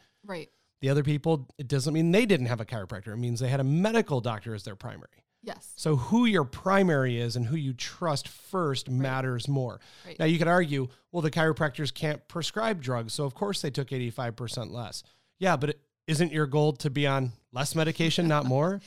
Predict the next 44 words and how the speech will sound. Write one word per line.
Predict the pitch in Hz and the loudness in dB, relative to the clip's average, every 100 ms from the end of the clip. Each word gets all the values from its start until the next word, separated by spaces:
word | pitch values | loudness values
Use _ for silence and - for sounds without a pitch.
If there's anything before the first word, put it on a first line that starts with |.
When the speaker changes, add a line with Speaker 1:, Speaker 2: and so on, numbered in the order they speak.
| - | -16
Speaker 1:
<laughs> | - | -18
Right. | 190 175 - | -14 -14 -6
Speaker 2:
Like, | 175 156 | 0 4
you | 220 | 6
can | 214 | 8
Speaker 1:
Right. | 156 | 8
Speaker 2:
always | 233 196 | 8 6
go | 147 | 4
to | 139 | 4
the | 123 | 4
medical | 135 151 160 | 4 2 2
doctor. | 135 117 131 | 0 0 0
I, | 139 156 - | 0 0 2
I | 147 | 2
refer | 226 220 - 123 | 2 -2 -2 -2
people. | - 120 120 139 180 - _ _ _ _ _ _ - | -2 -6 -4 -8 -8 -16 _ _ _ _ _ _ -2
Sometimes | 170 175 175 | 4 6 6
when | 160 | 4
I | 151 | 2
really | 139 156 160 | 2 2 2
think | 156 | 0
something's | 143 156 135 | -2 -2 -2
serious, | 175 160 | -2 -2
I'm | 147 | -2
like, | 135 120 | -2 -2
"You | 139 | -2
might | 147 | -2
wanna | 139 147 | -2 -4
go | |
talk | 143 147 151 | -2 -4 -4
to | |
your | 143 | -4
doctor | 131 151 147 | -2 -4 -4
about | 123 123 107 | -4 -4 -4
what | 123 127 - | -4 -6 -8
they | 131 | -12
could | 120 | -10
help | 107 135 135 - | -8 -8 -8 -8
you | 117 | -8
with | 113 | -8
that." | 107 113 117 | -6 -8 -8
Speaker 1:
Sure. | 196 - - | -12 -12 -2
Speaker 2:
But | 139 - _ - | -2 -2 _ -4
m-, | 135 147 | 0 0